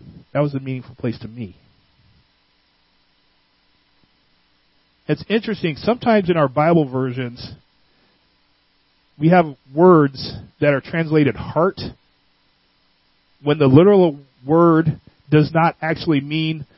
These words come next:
the muscle in our chest that pumps our blood, but we translate it heart, or sometimes it's translated imagination, sometimes it's translated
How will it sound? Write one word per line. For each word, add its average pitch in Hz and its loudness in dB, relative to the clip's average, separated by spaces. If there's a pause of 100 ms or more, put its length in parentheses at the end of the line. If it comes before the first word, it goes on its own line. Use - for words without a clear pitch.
(120)
the 127 -2
muscle 147 0
in 139 -4
our 127 -4
chest 151 -4
that 120 -6
pumps - -6
our 117 -2
blood, 123 0 (1200)
but 135 -4
we 123 -6
translate 156 0
it 123 -2
heart, 135 2 (1900)
or 123 0 (160)
sometimes 139 -4
it's 120 -10
translated 131 -2
imagination, 120 -6 (680)
sometimes 135 -6
it's 117 -10
translated 113 -6